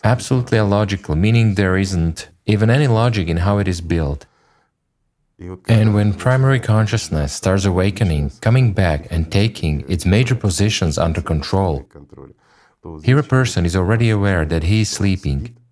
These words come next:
but he cannot get out of it until something happens so that or he invests maximum attention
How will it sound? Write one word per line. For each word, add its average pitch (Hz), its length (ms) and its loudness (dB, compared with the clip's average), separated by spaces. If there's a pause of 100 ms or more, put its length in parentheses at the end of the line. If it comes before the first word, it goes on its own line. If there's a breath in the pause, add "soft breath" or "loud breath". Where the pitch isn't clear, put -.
(580)
but 87 260 0
he 101 80 4
cannot 110 320 2
get 104 140 0
out 98 200 0
of 78 120 -4
it 71 180 -4 (1400)
until 151 300 2
something 120 320 0
happens 92 480 0
so 82 200 -2
that 76 440 -2 (140)
or 139 160 2
he 147 120 2
invests 113 460 0
maximum 107 420 0
attention 92 720 -2